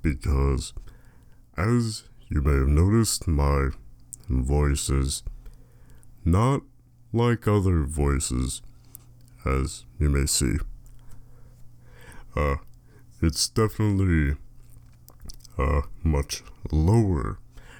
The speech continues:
and much deeper than your typical voice. So, uh, call it, uh,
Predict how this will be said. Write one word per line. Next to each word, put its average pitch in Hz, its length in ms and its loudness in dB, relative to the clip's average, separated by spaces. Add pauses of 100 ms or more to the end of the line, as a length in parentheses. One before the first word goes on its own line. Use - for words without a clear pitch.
(220)
and 53 380 -4 (280)
much - 340 -6 (120)
deeper 101 520 4 (720)
than 69 520 0 (680)
your 73 400 2 (140)
typical 76 380 0
voice. 90 540 0 (560)
So, 69 480 0 (1200)
uh, 71 240 0 (1500)
call 135 580 4
it, - 60 -6 (680)
uh, 71 280 2